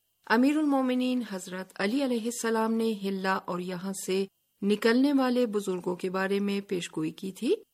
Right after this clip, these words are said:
اور فرمایا تھا، "یہاں پر ایک شہر آباد ہوگا کہ جس کا حلہ سیفیہ نام ہوگا اور اس میں مقدس افراد پیدا ہوں گے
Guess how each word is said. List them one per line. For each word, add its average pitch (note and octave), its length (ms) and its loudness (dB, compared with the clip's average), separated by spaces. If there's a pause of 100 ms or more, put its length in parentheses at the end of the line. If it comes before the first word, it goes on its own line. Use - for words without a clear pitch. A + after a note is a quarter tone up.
(160)
اور G#3+ 140 4
فرمایا A3 560 0
تھا، C4 180 -4
"یہاں G#3+ 340 0
پر G#3 300 -4 (100)
ایک F#3 280 -4
شہر F#3+ 200 -2 (120)
آباد F3+ 340 -2 (120)
ہوگا G3+ 260 -4 (320)
کہ G#3+ 100 -4
جس G#3+ 220 -4
کا A3 280 0 (500)
حلہ B3 340 4 (140)
سیفیہ F#3+ 380 -2 (100)
نام F3 280 -2
ہوگا E3+ 320 -8 (320)
اور G#3+ 120 4
اس B3 180 2
میں B3 100 4
مقدس A3 680 -2
افراد E3+ 360 -2 (140)
پیدا E3+ 220 -2
ہوں G3 280 -6
گے D4 120 -2